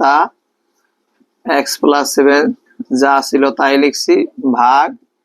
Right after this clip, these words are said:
দেখো এখানে এ স্কয়ার মাইনাস বি স্কয়ার সূত্র, এক্স স্কয়ার কে এ ধরলে, থ্রি স্কয়ার কে বি ধরলে, এ স্কয়ার মাইনাস বি স্কয়ার সূত্র a plus b into a minus b, আর নিচে যা আছে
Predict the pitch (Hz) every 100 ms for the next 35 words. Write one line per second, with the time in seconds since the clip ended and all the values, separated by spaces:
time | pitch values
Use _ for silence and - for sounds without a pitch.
0 | _ _ _ _ _ _ _ _ 127 151
1 | 180 165 165 _ _ _ _ - - _
2 | _ _ _ _ - 156 175 175 190 202
3 | - - 156 143 185 180 190 175 170 -
4 | 160 147 139 135 - 151 143 - 156 -
5 | 170 165 165 156 165 170 - 160 151 170
6 | 160 160 151 151 160 156 - 151 151 151
7 | 143 - 147 139 147 156 151 - 143 143
8 | 147 147 147 139 151 170 320 - _ _
9 | _ _ _ _ _ _ _ - 143 143
10 | 135 156 151 143 135 131 131 123 - 110
11 | _ _ _ _ _ _ _ _ _ _
12 | _ _ _ - 139 139 135 139 131 131
13 | -